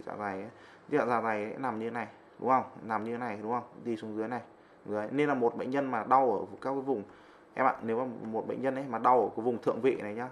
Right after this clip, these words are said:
thì nó có thể có tổn thương, có thể là cấu trúc của phổi, cấu trúc của tim và cấu trúc của dạ dày nhá. Các bạn có thể nhìn thấy ok chưa nhá? Đấy. Đấy, thì học về giải phẫu thì các bạn có thể nhìn thấy, à,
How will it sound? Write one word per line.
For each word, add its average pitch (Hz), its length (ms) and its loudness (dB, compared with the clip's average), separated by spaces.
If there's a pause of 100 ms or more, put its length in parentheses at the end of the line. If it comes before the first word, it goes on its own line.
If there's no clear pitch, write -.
(120)
thì 117 80 -4
nó 104 160 -6
có 107 120 -14
thể 123 60 -16 (140)
có - 80 -10 (160)
tổn - 180 2
thương, 120 320 0
có 117 80 -6
thể 120 160 -8
là 101 80 -8
cấu 110 200 0
trúc 151 180 0
của 101 100 -2
phổi, 98 240 0 (380)
cấu 104 100 0
trúc 147 160 0
của 110 80 -12 (100)
tim 127 300 0
và 107 120 -8 (160)
cấu 107 160 -6
trúc 156 140 0 (220)
của 107 180 -2 (220)
dạ - 140 -10 (100)
dày 104 200 -4 (680)
nhá. 110 180 -6 (260)
Các 135 60 -2
bạn 127 100 0
có - 60 -12
thể 120 120 -4
nhìn 101 160 -4
thấy 101 120 -4 (100)
ok 127 300 2
chưa 127 120 2 (340)
nhá? 113 180 -2 (840)
Đấy. 98 220 -6 (1600)
Đấy, 107 220 -6
thì 135 120 -2
học 127 200 0
về 110 120 2
giải 104 160 -2
phẫu 151 260 4
thì 156 80 0
các 127 80 -2
bạn 139 180 -2
có 131 60 -10
thể 113 120 -2
nhìn 110 280 -4
thấy, 110 240 -6 (640)
à, 113 60 -14